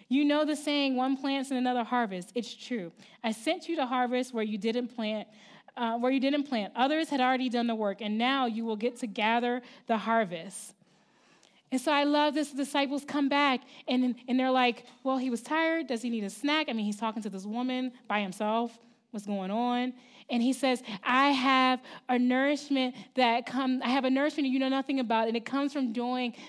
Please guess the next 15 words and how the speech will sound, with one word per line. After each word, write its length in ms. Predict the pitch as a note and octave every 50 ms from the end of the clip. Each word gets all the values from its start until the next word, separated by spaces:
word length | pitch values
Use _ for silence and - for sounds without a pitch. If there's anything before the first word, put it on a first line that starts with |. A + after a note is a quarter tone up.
| -
the 100 | - B3
will 540 | A#3 G#3+ G#3 A#3 A#3+ B3 B3 A#3+ A#3+ A#3 A#3+ - - - -
of 100 | A#3+ A3+
the 100 | A#3 G#3+
Father." 460 | G#3+ - A#3+ A3 G#3+ G3+ F#3+ F3 F#3+ - - - - - - - _ _
Jesus 460 | - B3+ C4 C#4+ C4+ C#4 C#4 - -
traveled 640 | - - - C#4+ D4+ D#4 E4 E4+ F4 F4 E4+ D#4 E4
through 560 | - C#4+ D4 D#4 D#4+ D#4+ D#4 D4+ C4+ A#3+ A#3+ - - - _
Samaria 760 | - - - C#4 C4+ C4+ C#4 C#4+ D4 C#4 B3+ A#3+ A3+ A3+ A3 - - G3+
doing 600 | F#3 B3+ C4+ D4 D#4 D#4+ D#4 D4 C#4 C4 B3+ B3
the 80 | A#3 A#3+
will 460 | A#3+ G#3+ A3+ B3 B3+ C4 B3+ B3 B3+
of 160 | C4 A#3+ G#3
the 100 | A3 A#3
Father. 640 | A3 - A#3 A3 A3 G#3+ G3+ F#3+ F3 F#3 G3+ F#3+ F#3+